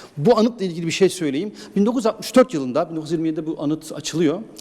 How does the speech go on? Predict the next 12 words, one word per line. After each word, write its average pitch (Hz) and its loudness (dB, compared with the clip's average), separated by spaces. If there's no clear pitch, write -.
Bin 165 2
dokuz 190 2
yüz - 0
altmış 185 -4
dört 214 6
yılında 131 -4
iki - 0
yüz 247 4
yirmi 226 -2
sayılı 165 -2
yasa 156 0
ile 135 -2